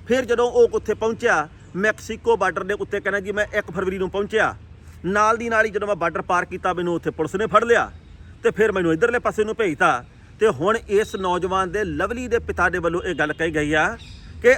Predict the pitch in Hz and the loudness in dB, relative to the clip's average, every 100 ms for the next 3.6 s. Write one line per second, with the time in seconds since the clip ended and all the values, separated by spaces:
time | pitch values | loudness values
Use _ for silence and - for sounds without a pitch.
0 | 220 190 202 233 214 226 220 214 - 202 | 4 -2 -2 -4 -4 -2 -2 -4 -2 -6
1 | 185 - 156 160 196 - 196 247 269 185 | -6 2 4 4 0 0 -2 -2 -4 -6
2 | 214 220 220 240 - - 240 277 285 269 | -6 0 2 2 -2 6 8 8 4 0
3 | 277 254 - 208 175 139 | 0 0 0 -2 -2 -4